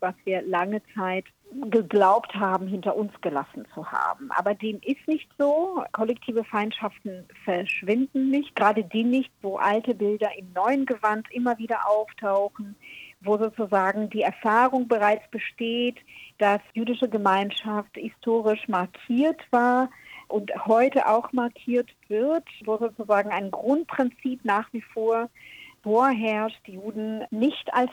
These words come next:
Teil der Gesellschaft zu sehen, nicht sozusagen als Teil des eigenen, wo auch eine ganz, ganz starke Distanz zu allem, was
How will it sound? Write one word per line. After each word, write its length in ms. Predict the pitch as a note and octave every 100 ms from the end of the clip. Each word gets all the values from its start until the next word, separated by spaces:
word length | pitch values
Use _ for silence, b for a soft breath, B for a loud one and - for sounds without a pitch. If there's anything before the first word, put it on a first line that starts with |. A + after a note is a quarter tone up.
| -
Teil 180 | A3+ A3+
der 100 | A3+
Gesellschaft 720 | A3+ G#3 G3+ G#3 - G3 -
zu 100 | - F3+
sehen, 360 | F3+ F3+ F3+ F#3
nicht 200 | B3 -
sozusagen 380 | A#3+ - A#3 -
als 100 | A3+ -
Teil 180 | F#3+
des 120 | F#3+ F#3+ -
eigenen, 680 | F3+ G3 F#3 F3+ F3+ F3+ F#3+ B B B B B
wo 540 | G3+ F#3+ G3 G3 F#3+ - _
auch 220 | - G3
eine 160 | G#3+ F#3
ganz, 240 | F#3 F#3+
ganz 180 | - F3+
starke 320 | - F3 -
Distanz 760 | F#3 F3 - - A3 A#3+ D4+ E4 -
zu 100 | C#4
allem, 480 | A#3+ A#3+ B3 B3
was 100 | A#3